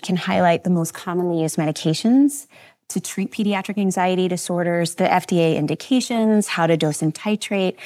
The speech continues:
and the important side effects to be aware of and how to counsel on them, including the rare but serious side effects. And then there are also sections on how to manage the medications in the different stages of treatment, whether it be acute stage, continuation,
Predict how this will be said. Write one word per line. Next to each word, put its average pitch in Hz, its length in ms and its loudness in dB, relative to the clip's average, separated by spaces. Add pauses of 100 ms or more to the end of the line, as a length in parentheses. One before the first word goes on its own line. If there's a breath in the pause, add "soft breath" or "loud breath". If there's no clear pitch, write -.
(180 loud breath)
and 214 120 4
the 214 80 6
important 214 340 0
side 190 220 -2
effects 180 300 -2
to - 60 -4
be 170 140 2
aware 156 380 2
of 156 100 0
and 160 100 0
how 175 200 -2
to 170 100 2
counsel 170 520 -6
on 156 200 -6
them, 160 140 -4
including 190 500 0
the 170 120 2
rare 160 260 2
but 151 160 -4
serious 151 400 -2
side 170 240 -2
effects. 156 540 -8 (360 loud breath)
And 214 140 2
then 226 80 4
there 226 120 2
are 226 60 2
also 277 360 0
sections 208 460 -2
on 190 120 -2
how 185 160 -4
to 196 80 0
manage 185 400 0
the 185 80 -6
medications 175 640 -2
in 160 60 2
the 165 80 2
different 160 280 -2
stages 180 460 -2
of 170 100 -4
treatment, 180 440 -4
whether 156 220 -2
it - 120 -4
be 160 120 2
acute 247 400 0
stage, 214 600 0
continuation, 190 840 -4